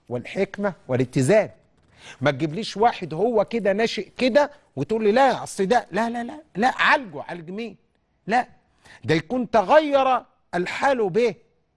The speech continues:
يكون تبدل الحال به. وبعدين كان راجل كلامه حكم، أصبح كلامه يفتقر للجدية والموضوعية. كان راجل عف اللسان، أصبح يميل إلى سقط الكلام وإلى الساقط من الكلام.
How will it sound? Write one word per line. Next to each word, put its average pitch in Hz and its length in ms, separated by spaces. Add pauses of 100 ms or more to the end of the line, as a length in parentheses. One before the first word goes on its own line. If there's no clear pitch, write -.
(300)
يكون 180 400
تبدل 233 540
الحال 240 460
به. 226 260 (800)
وبعدين 170 640
كان 175 240
راجل 208 320
كلامه 180 400
حكم، 123 480 (320)
أصبح - 420
كلامه 185 460
يفتقر 165 460
للجدية 143 760
والموضوعية. 135 1000 (920)
كان 190 140
راجل 240 380
عف 214 480
اللسان، 175 640 (220)
أصبح 190 480
يميل 208 400
إلى 175 340
سقط - 480
الكلام 165 640
وإلى 151 280
الساقط 208 600
من 160 200
الكلام. 180 540